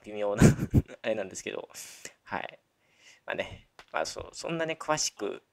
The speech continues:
詳しく言ってもまあしょうがないので、まあ、詳しい言及は控えるんですけれども、そう、あの、僕結構その、な-、夏木かりんって、あの、キャラが、まあ、結構好きで、あの、声もね、あの、今まで応援歌で使っていたのは、まあ、ち-、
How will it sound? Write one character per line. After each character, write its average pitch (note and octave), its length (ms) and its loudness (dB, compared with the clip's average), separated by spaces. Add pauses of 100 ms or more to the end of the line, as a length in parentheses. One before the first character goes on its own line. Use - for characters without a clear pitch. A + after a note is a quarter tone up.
(920)
詳 - 160 -6
し - 120 -6
く G2+ 120 -12
言 F#2 80 -10
っ - 40 -20
て - 200 -12
も F2 160 -10
ま E2+ 100 -12
あ F#2 60 -18
し - 160 -8
ょ - 20 0
う G2+ 80 -2
が F#2+ 80 -2
な F#2+ 140 -4
い F2 80 -6
の - 100 -16
で、 - 240 -6
ま - 160 -8
あ、 - 160 -8 (800)
詳 A2 220 -2
し A2 180 -6
い - 40 -12
言 F#2+ 160 -12
及 G2 120 -2
は G2 40 0
控 G#2+ 220 0
え G2+ 60 4
る F#2+ 80 -4
ん - 20 -4
で - 80 -20
す - 140 -12
け - 80 -10
れ - 60 -8
ど - 60 -12
も、 G2+ 360 0 (600)
そ - 360 -10
う、 - 40 -20 (140)
あ A2+ 100 0
の、 A2 120 -2
僕 B2+ 140 -2
結 B2+ 180 -8
構 G2+ 160 0
そ G#2 100 -8
の、 G2+ 160 -4
な-、 G#2+ 160 -4
夏 G#2+ 300 -8
木 A2 120 -16
か A2+ 100 -2
り G2 100 -6
ん F#2+ 80 -8
っ - 20 -16
て、 - 380 -8 (220)
あ G2 80 -6
の、 F#2+ 120 -10
キ - 120 -8
ャ - 20 -4
ラ F#2+ 100 0
が、 F#2 240 -4
ま - 120 -14
あ、 - 20 -12
結 - 160 -10
構 - 100 -10
好 F#2+ 60 -12
き - 180 -14
で、 - 220 -6 (500)
あ - 80 0
の、 C#3 80 6
声 G#3+ 160 6
も G#2 140 6
ね、 A2+ 320 0
あ B2 180 8
の、 G#2+ 420 6
今 D3+ 120 0
ま F3 80 4
で A#2+ 100 8
応 A2 160 8
援 A#2 60 2
歌 A#2+ 100 4
で G2+ 80 6
使 - 200 0
っ A2 60 2
て A#2 140 -2
い - 20 0
た A2+ 100 2
の G#2 120 -2
は、 G2+ 100 0
ま G2+ 180 0
あ、 G#2+ 60 -2
ち-、 - 140 -6